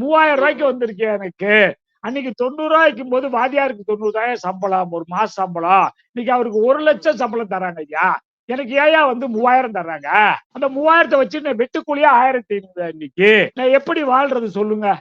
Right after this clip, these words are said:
Speaker 1: அதுக்கு நாங்க
Speaker 2: இல்ல, ஐயா, ஒரு
Speaker 1: போராடணுமா
Speaker 2: கேள்வி.
Speaker 1: இல்லையா? கேளுங்க ஐயா.
Speaker 2: என்ன, என்னன்னா,
Speaker 1: ம்.
Speaker 2: இதுக்கு முன்னாடி நீங்க டெல்லியில போய் போராடி இருக்கீங்க, மண்ட ஓடெல்லாம் தூக்கிட்டு போய் போராட்டம் பண்ணீங்க, அதுவே பெரிய சர்ச்சையாச்சு. இதுக்கு முன்னாடியே ஒரு தடவை நீங்க நிர்வாணமா ஓடி
Speaker 1: ஆ.
Speaker 2: இருக்கீங்க, மறுபடியும் நிர்வாணமா ஓடுனா பெரிய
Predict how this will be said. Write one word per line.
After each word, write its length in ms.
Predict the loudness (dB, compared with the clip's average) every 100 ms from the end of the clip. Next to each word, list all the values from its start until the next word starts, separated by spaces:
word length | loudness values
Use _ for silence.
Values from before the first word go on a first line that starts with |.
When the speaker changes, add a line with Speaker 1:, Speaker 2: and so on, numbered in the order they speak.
| _ _ _ _ _ _ _
Speaker 1:
அதுக்கு 380 | -4 -4 -4 -4 -2
நாங்க 180 | -2 2
Speaker 2:
இல்ல, 120 | 4
ஐயா, 180 | 4 4
ஒரு 180 | 4 2
Speaker 1:
போராடணுமா 140 | 4
Speaker 2:
கேள்வி. 160 | 2 4
Speaker 1:
இல்லையா? 240 | 2 2 0 -2
கேளுங்க 260 | -2 -2 -2
ஐயா. 120 | -4 -8 _ 2
Speaker 2:
என்ன, 180 | 2 0 0 0
என்னன்னா, 360 | 2 0 2 4 4 2 -4
Speaker 1:
ம். 100 | -8
Speaker 2:
இதுக்கு 200 | -8 -6 -2
முன்னாடி 320 | 2 4 4 2
நீங்க 140 | 0 2 2
டெல்லியில 320 | 4 2 2
போய் 180 | 0 2
போராடி 280 | 4 4 4
இருக்கீங்க, 320 | 0 -4 2 4 4
மண்ட 200 | 2 4 4
ஓடெல்லாம் 360 | 4 4 4 4 2 0
தூக்கிட்டு 280 | -6 -4 -6
போய் 140 | 2
போராட்டம் 280 | 4 4 2
பண்ணீங்க, 280 | -2 2 2 2
அதுவே 180 | 0 -4
பெரிய 120 | -2 -2
சர்ச்சையாச்சு. 560 | 0 2 2 2 0 -2 -6 _ _
இதுக்கு 180 | -8 -6 -2
முன்னாடியே 340 | 2 4 4 4
ஒரு 100 | 4
தடவை 160 | 4 4
நீங்க 140 | 0 -2
நிர்வாணமா 340 | 0 2 4 6
ஓடி 120 | 6 4
Speaker 1:
ஆ. 20 |
Speaker 2:
இருக்கீங்க, 340 | -2 0 2 2 0 -8 _ 0
மறுபடியும் 400 | 0 2 0 0
நிர்வாணமா 400 | 2 4 4 6 4
ஓடுனா 200 | 4 2 2
பெரிய 160 | -2